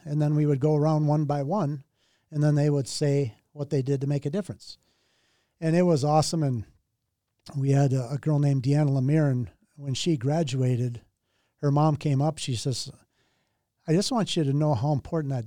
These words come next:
Make a Difference has been in my daughter's life." She said, "We were at Northtown Mall, and we were walking out of the store, and we were halfway down the walkway, and Deanna saw this,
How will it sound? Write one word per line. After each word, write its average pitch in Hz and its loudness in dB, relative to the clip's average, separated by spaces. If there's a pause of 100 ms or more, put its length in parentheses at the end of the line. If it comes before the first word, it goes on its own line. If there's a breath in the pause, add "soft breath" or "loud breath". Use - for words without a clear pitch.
Make 147 -8
a 131 -8
Difference 139 -8
has 113 -6
been 135 -4
in 123 -2
my 123 -4
daughter's 131 -4
life." 117 -6
She - -8
said, 120 -6
"We 160 -4
were 160 -2
at 131 -2
Northtown 135 -4
Mall, 147 -4
and 117 -6 (320)
we 175 -6
were 170 2
walking 143 -2
out 147 -2
of 147 -4
the 127 -4
store, 151 -4
and 113 -6 (380)
we 156 -6
were 151 -2
halfway 151 -2
down 147 -2
the 135 -4
walkway, 139 -6
and 120 -6
Deanna 151 -6
saw 147 -6
this, 131 -6